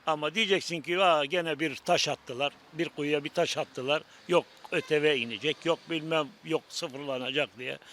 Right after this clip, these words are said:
Şu anda piyasayı da kitle-, kitlediler. Şu anda yani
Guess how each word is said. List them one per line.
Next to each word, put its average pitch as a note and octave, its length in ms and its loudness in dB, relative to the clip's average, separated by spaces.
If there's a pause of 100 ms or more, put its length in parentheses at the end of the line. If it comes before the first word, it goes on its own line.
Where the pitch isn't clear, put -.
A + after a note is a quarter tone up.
(180)
Şu - 160 -2
anda B2+ 200 -6
piyasayı C#3 560 -4
da E3+ 180 0 (260)
kitle-, G3 340 -8 (120)
kitlediler. E3 520 0 (680)
Şu F3+ 160 4
anda A#2 260 -2
yani C3 280 0